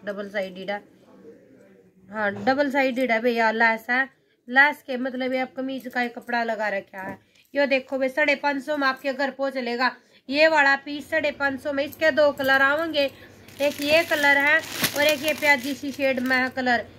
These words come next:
बाकी बे जबरदस्त सूट है इतने रेट में, कति बढ़िया कपड़ा है और बढ़िया सूट है।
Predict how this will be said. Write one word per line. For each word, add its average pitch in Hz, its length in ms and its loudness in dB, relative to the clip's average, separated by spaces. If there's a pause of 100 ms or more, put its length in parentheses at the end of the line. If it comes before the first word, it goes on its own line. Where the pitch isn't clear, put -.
(180)
बाकी 285 240 0
बे 294 160 2
जबरदस्त 302 560 2 (240)
सूट 285 240 -4
है 277 240 4 (300)
इतने 302 380 0
रेट 285 280 2
में, 294 180 0
कति 311 220 -4
बढ़िया 294 420 2
कपड़ा 247 440 -4
है 269 100 0
और 294 100 0
बढ़िया 285 320 2
सूट 214 280 -10
है। 220 120 -2